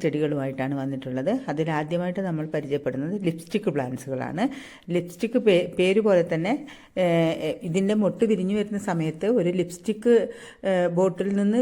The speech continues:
ലിപ്സ്റ്റിക് പുറത്തേക്ക് വരുന്നത് പോലെയാണ് ഇതിൻ്റെ ഷേപ്പ്. അതുകൊണ്ടാണ് ഈ പ്ല-, ഈ പേര്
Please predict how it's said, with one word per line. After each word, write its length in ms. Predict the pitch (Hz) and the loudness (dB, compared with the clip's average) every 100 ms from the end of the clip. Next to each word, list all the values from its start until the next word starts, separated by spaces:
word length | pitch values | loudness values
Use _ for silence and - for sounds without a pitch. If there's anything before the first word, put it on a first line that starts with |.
| 156 | 0
ലിപ്സ്റ്റിക് 340 | 165 - 190 190 | -4 -6 -6 0
പുറത്തേക്ക് 360 | 165 175 175 180 | 0 0 2 2
വരുന്നത് 280 | 165 156 151 | 2 0 0
പോലെയാണ് 380 | 156 156 147 170 | 0 0 -2 -2
ഇതിൻ്റെ 280 | 147 147 151 | -2 -4 -2
ഷേപ്പ്. 280 | 143 135 175 175 | -2 0 0 0
അതുകൊണ്ടാണ് 400 | 151 151 147 151 | 0 -2 -2 -4
ഈ 100 | 147 | -6
പ്ല-, 140 | 156 - 156 | -8 -6 -2
ഈ 20 | 170 165 | -2 2
പേര് 300 | 143 147 | 2 4